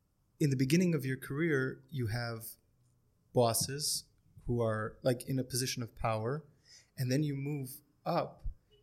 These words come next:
into a position where you have more power, and then you're talking to other people who have less power. So it's different sides of the table. How has your communication changed over the span of your career?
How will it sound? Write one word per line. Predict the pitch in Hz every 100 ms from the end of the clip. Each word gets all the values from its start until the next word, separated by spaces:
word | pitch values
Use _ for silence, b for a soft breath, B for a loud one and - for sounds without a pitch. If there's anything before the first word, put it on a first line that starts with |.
| _
into | 139 123 135
a | 127
position | 127 123 127 127 120
where | 117 117
you | 113 117 143 135
have | 123 117 117
more | 117 117
power, | - 117 117 139 151 151
and | 123
then | 117
you're | 120 127 131 123 - - - - - - - _ _ _ _ -
talking | 131 117 120
to | - -
other | 143
people | 127 - 110 113 104
who | 113 110
have | 110 107 131
less | 123 -
power. | - 113 120 139
So | - 123
it's | 117 - b b
different | 151 143 131
sides | - 127 120 113
of |
the | 110
table. | - 117 110 - - b b b b
How | - 160
has | 170 143
your | 143
communication | 135 131 131 131 120 117
changed | - - 127 107 104 - - _ _ _ _ -
over | 123 117 113 110 107 117 _ -
the | 123
span | - 117 110
of | 104
your | 110
career? | - - -